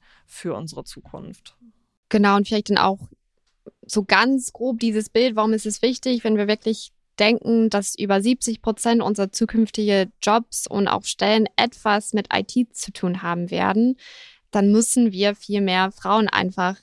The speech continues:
Speaker 2: dabei haben, die auch eben diese Produkte mitentwickeln, eine Code schreiben,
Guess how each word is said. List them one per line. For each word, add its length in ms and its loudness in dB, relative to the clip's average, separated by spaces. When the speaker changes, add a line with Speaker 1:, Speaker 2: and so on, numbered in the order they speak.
Speaker 2:
dabei 540 2
haben, 380 2
die 220 -6
auch 180 0
eben 280 0
diese 200 -2
Produkte 760 -2
mitentwickeln, 800 0
eine 100 2
Code 360 0
schreiben, 680 2